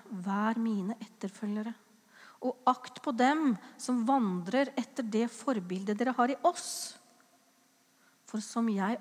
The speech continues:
ofte har sagt dere, og nå igjen sier med tårer, mange vandrer som fiender av Kristi kors. De ender i fortapelsen.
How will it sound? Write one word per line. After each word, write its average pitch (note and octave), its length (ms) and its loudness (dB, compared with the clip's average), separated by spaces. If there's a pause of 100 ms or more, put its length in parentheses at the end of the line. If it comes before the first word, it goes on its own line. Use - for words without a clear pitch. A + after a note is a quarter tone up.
ofte - 520 -4
har D4+ 120 -4
sagt - 440 -8
dere, C4+ 240 -4 (880)
og G#3+ 120 0
nå F#3+ 140 0
igjen G#3+ 420 2 (260)
sier G#3+ 580 -2
med A#3+ 160 -6
tårer, C4 540 0 (1120)
mange G#3+ 480 0
vandrer G3 480 -2
som A#3 200 -2
fiender G#3+ 800 -4 (880)
av G#3+ 180 -6
Kristi - 420 -6
kors. - 640 -2 (2500)
De A3 100 0 (180)
ender G3+ 460 -2 (580)
i G3+ 220 -2 (500)
fortapelsen. - 760 -8